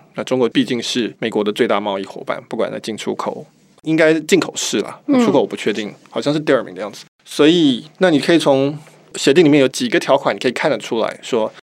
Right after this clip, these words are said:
Speaker 1: 它已经在目标在放向中国了。其中一个是说，
Speaker 2: 你轻轻松松的就在文章里面举了七个部分。
Speaker 1: <laughs> 那个是，呃，数位贸易这个章节里面的一些例子。
Speaker 2: 嗯。
Speaker 1: 那我先，要先讨论的是它的结构上面，它有一些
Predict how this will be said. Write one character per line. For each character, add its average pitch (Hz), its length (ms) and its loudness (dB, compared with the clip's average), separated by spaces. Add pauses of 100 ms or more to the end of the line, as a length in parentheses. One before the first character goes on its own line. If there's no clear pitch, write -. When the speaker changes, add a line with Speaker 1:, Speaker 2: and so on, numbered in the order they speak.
(140)
Speaker 1:
它 135 220 0
已 131 40 -2
经 117 200 -8
在 127 140 0
目 127 180 -2
标 113 160 2
在 117 140 0
放 - 260 -4
向 110 280 -4
中 113 240 -4
国 - 220 -4
了。 - 220 -12 (120)
其 - 120 -6
中 147 160 4
一 156 40 2
个 139 100 4
是 135 100 -2
说， 127 440 4 (220)
Speaker 2:
你 240 100 2
轻 269 180 4
轻 277 180 8
松 269 160 4
松 254 200 2
的 202 100 -4
就 185 100 -4
在 220 120 0
文 175 160 0
章 185 120 0
里 196 40 -4
面 202 160 -2
举 151 160 -4
了 - 80 -4
七 240 400 -2
个 - 280 -2 (520)
部 190 120 -2
分。 - 240 -6 (300)
Speaker 1:
<laughs> - 360 -8
那 240 60 4
个 226 120 6
是， 190 280 6
呃， 123 140 0
数 - 180 6
位 165 240 6 (320)
贸 160 220 4
易 139 80 2
这 127 100 -4
个 120 80 0
章 117 260 -2
节 107 200 -10
里 98 100 -10
面 107 160 -6
的 98 120 -6
一 95 80 -8
些 107 180 -4
例 104 260 -6
子。 - 160 -16
Speaker 2:
嗯。 - 60 -6
Speaker 1:
那 117 280 -2
我 131 140 4
先， 165 340 0 (100)
要 156 120 0
先 160 160 0
讨 120 140 0
论 123 120 2
的 120 40 -2
是 131 100 -6
它 131 100 0
的 127 80 0
结 110 200 -4
构 147 160 2
上 143 120 2
面， 131 100 -2
它 147 180 -2
有 104 140 -2
一 98 60 -8
些 107 240 -2